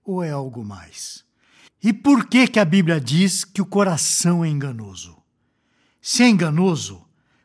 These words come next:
qual deve ser a atitude do cristão diante desse fato? Para conduzir a meditação sobre esse assunto,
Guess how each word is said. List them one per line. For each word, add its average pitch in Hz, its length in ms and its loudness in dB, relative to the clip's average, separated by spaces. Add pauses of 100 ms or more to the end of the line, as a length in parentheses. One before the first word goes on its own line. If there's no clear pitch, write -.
(140)
qual 269 280 6
deve 190 320 4
ser 180 300 2
a 165 60 0
atitude 156 480 -4
do 143 120 -4
cristão 156 560 -6
diante 147 400 -4
desse 123 280 -10
fato? - 420 -20 (760)
Para 226 200 6
conduzir 208 640 0
a 185 60 0
meditação 156 640 -4
sobre 135 280 -10
esse 120 180 -10
assunto, 135 560 -10